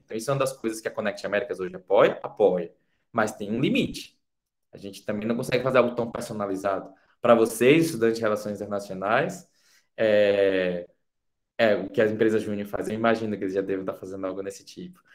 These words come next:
Mas eu acho que a oportunidade é bem grande. Nos meus tempos de U E P B, pelo menos, a gente, eu, eu, eu via que fazia isso, mas dentro da Connect Américas eu vejo que o buraco é um pouco mais embaixo e que,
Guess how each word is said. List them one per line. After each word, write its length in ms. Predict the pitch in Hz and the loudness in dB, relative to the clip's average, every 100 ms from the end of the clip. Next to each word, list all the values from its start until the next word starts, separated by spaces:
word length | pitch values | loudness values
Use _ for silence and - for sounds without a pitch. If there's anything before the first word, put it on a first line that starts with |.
| _ - | _ 4
Mas 300 | 123 120 - | 6 6 4
eu 140 | 127 | 8
acho 200 | 127 147 | 8 8
que 80 | - | 4
a 40 | |
oportunidade 560 | 143 139 - 117 113 120 | 2 0 -6 -4 0 2
é 40 | |
bem 220 | 120 127 127 | 2 0 -2
grande. 380 | 101 92 90 | -4 -4 -8
Nos 100 | 92 | -8
meus 200 | 104 127 | -4 -6
tempos 420 | - 120 117 110 104 | -4 -4 -4 -8 -10
de 340 | 107 101 95 | -10 -10 -6
U 100 | 104 | -6
E 60 | 101 | -4
P 140 | 98 | -2
B, 100 | 95 | -4
pelo 260 | 95 98 92 | -4 -4 -2
menos, 300 | 98 117 117 | -4 -4 -2
a 80 | |
gente, 560 | 113 110 107 - 107 95 _ _ _ - | -2 -6 -12 -8 -8 -8 _ _ _ -4
eu, 240 | 113 104 | -4 -4
eu, 380 | - 107 110 110 | -4 -4 -4 -8
eu 100 | 120 | -4
via 300 | 117 92 117 | -4 0 0
que 60 | 143 | 2
fazia 360 | 131 107 101 98 | 2 0 0 -4
isso, 240 | 113 123 | -4 -4
mas 360 | 120 113 - _ _ _ _ _ _ _ _ _ | -6 -6 -10 _ _ _ _ _ _ _ _ _
dentro 320 | - 151 165 | -2 2 4
da 120 | 156 | 4
Connect 320 | 147 123 117 117 | 4 2 2 0
Américas 380 | 110 117 123 | 2 2 4
eu 100 | 120 | 2
vejo 200 | 110 120 | 2 0
que 60 | 117 | -4
o 40 | |
buraco 300 | 113 107 104 | 0 2 2
é 40 | 104 | -2
um 20 | |
pouco 200 | 127 143 | -8 -4
mais 180 | 127 113 | -2 -2
embaixo 560 | 104 113 135 127 - - | 2 6 6 6 -10 -18
e 60 | |
que, 540 | 110 - 117 113 110 | -20 -10 -10 -8 -14